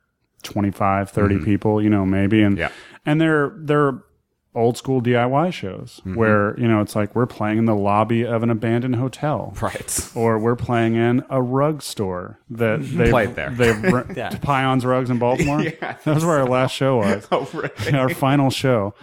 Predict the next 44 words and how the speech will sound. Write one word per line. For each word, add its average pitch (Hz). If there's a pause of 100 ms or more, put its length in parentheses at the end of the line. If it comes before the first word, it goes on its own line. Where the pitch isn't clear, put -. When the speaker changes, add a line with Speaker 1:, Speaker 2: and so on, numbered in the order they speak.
(140)
Speaker 3:
Was 180
it 170
an 143
active 160
rug 214
store? 269 (200)
Speaker 1:
Yes, 131
it 139
was 135
an 143
Oriental 151
rug 131
store 101
that 120
closed 139
at 127
six -
P 135
M 117
every 110
night. 101 (460)
And 117
we 123
rented 120
for 127
our, 117
for -
the 117
band's 127
final 123
show. 95 (180)
Speaker 3:
Mm-hmm. 123
Speaker 1:
We 117
asked 113
Explosions 117
to 120
come 110
up, 104
who 123
Speaker 2:
Uh-huh. 87
Speaker 1:
also 151
supported 135
us 113
again. 110